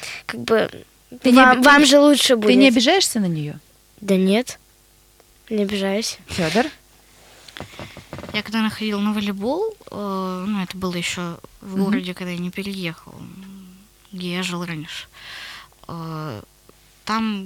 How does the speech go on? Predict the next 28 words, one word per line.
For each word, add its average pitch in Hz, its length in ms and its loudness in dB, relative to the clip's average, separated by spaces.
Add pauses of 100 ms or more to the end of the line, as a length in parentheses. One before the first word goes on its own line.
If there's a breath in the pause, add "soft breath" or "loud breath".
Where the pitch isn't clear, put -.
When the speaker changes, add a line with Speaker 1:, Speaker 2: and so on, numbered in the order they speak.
Speaker 3:
был 202 360 -6 (800)
тренер, 247 480 0
э, 175 260 -10
мне 196 300 -4
он 190 340 -6 (240)
не 226 280 -2
очень 180 420 -2 (180)
нравился, 262 800 -4
но 185 320 -6 (460)
я 208 180 -6
туда 208 180 -6
уже 202 160 -4
долго 202 260 -6
ходила, 285 340 -4
он 220 140 -2
мне 196 80 -2
как-то - 200 -12
прижился, 185 800 -6 (1000 soft breath)
но 190 80 -8
все 202 140 -4
равно 208 160 -4
мне 214 120 -2
не 277 100 4
нравился 220 360 -2
его 208 100 -4
характер. 180 500 -8 (280)
Он 202 180 -8
постоянно 180 720 -4